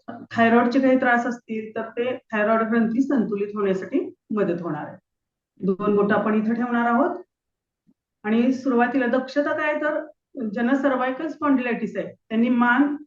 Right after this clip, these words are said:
कंठकुपला लावायची नाही, समोरच ठेवायची किंवा शक्य असेल तेवढीच खाली घ्यायची आणि जास्त वर पण न्यायची नाही. ज्यांना सर्व्हायकल स्पॉन्डिलायटिस आहे त्यांनी दक्षता घ्यायची,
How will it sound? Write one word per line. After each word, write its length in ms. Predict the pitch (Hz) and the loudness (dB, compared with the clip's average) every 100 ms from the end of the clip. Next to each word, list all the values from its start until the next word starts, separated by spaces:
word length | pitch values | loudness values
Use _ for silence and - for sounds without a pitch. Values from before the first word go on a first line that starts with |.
| _ _ _ _ - | _ _ _ _ 0
कंठकुपला 580 | 226 226 262 277 294 285 | 2 4 2 2 4 4
लावायची 380 | 294 277 277 | 6 4 4
नाही, 160 | 277 277 | 4 2
समोरच 500 | 277 277 294 320 - | 2 0 0 0 -8
ठेवायची 460 | 262 202 175 180 - | -6 -4 -6 -8 -16
किंवा 440 | _ _ - 277 | _ _ -4 -2
शक्य 340 | 285 285 - 285 | 0 -4 0 2
असेल 240 | 294 285 | 2 0
तेवढीच 340 | 302 277 330 - | 2 2 2 -4
खाली 240 | - 254 | -6 -4
घ्यायची 400 | 214 185 175 160 - _ _ 202 | 0 -2 -2 -10 -16 _ _ -4
आणि 140 | 233 | 0
जास्त 360 | 240 240 - 285 | 2 0 0 0
वर 280 | 269 277 277 | 2 2 2
पण 180 | 302 | 0
न्यायची 300 | 302 277 - 214 | 2 0 0 -2
नाही. 240 | 175 180 | -4 -4
ज्यांना 220 | 214 226 | -8 -8
सर्व्हायकल 540 | 220 233 220 214 254 269 | -8 -8 -6 -8 -4 -4
स्पॉन्डिलायटिस 680 | - 208 202 202 185 202 | -2 -2 0 -2 -2 -6
आहे 80 | 202 | -6
त्यांनी 320 | 196 202 262 - - - | -2 -2 0 -2 -6 -8
दक्षता 360 | 196 - 190 | -8 -6 -2
घ्यायची, 380 | 185 175 - - | 2 2 0 -6